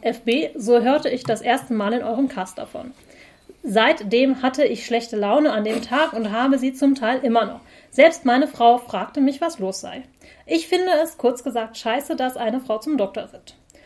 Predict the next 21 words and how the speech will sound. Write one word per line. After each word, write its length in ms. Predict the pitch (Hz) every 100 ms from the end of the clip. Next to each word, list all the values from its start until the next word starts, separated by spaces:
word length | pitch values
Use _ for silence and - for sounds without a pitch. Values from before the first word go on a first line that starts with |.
| - _ _ _ _ _
Überall 540 | 339 330 320 269 285
wird 260 | 254 254 -
dieses 360 | 240 262 269 -
scheiß 300 | 214 240 -
Gleichberechtigung-Thema 1400 | 226 254 220 208 202 - 180 214 220 - 220 254 294
genommen 440 | 214 202 220 320 311
und 180 | 254
es 140 | 247 -
muss 220 | 302 -
eine 200 | 220 220
Frau 280 | - 254 294
auch 180 | 240 254
für 160 | 247
die 240 | 220 254 240
und 160 | 220
die 80 | 240
Rolle 300 | 247 214 240
in 120 | 220
Betracht 340 | 302 - 240 -
gezogen 440 | - 214 196 208
werden. 280 | 208 202